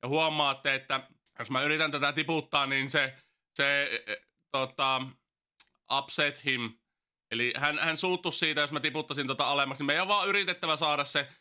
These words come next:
ää, a-, agreed playing time tonne star playeriksi, mut se voi olla hankalaa.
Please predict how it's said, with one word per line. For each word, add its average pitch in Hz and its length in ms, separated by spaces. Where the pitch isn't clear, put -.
ää, 131 440
a-, - 240
agreed 156 360
playing 143 460
time 127 280
tonne 123 240
star 131 340
playeriksi, 123 580
mut 117 160
se 131 140
voi 135 120
olla 135 140
hankalaa. 123 640